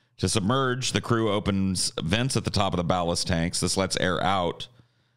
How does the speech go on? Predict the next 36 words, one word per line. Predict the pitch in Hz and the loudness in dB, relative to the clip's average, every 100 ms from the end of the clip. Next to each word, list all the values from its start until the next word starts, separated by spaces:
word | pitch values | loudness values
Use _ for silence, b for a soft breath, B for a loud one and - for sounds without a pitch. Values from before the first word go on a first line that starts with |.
| _ - | _ -4
The | |
bottom | 82 101 101 104 | 0 2 2 0
of | |
the | 90 | 2
ballast | 92 90 92 - | 2 2 0 0
tank | 92 87 | 0 0
is | 80 | 0
open | 85 80 | 2 0
to | 78 | 0
the | 78 | 0
sea, | - 131 101 87 | 0 0 0 0
so | 95 92 | 0 0
as | 90 | 0
soon | 98 104 | 0 0
as | 87 | 0
the | 82 | 0
air | 98 | 0
is | 92 85 | 0 0
released, | 87 110 120 - - - b b b b _ - 90 | 0 2 0 -2 -6 -10 b b b b _ -6 -2
uh, | 87 85 | 0 2
water | 95 101 95 | 2 0 0
comes | 101 90 | 0 2
in | 95 | 0
to | 87 | 0
take | 85 82 | 0 0
its | - | -2
place. | - 104 95 92 | 0 0 0 -2
The | - 90 | -2 0
displacement | 82 - 101 95 87 | 0 0 0 0 0
increases, | 80 - 120 120 117 107 | 0 0 0 2 0 0
and | - 87 | 0 0
the | 82 | 2
blow, | 82 87 82 - | 2 2 0 0
uh, | 78 | 0
the | 80 | 2
boat | 87 85 - - | 2 0 -4 -12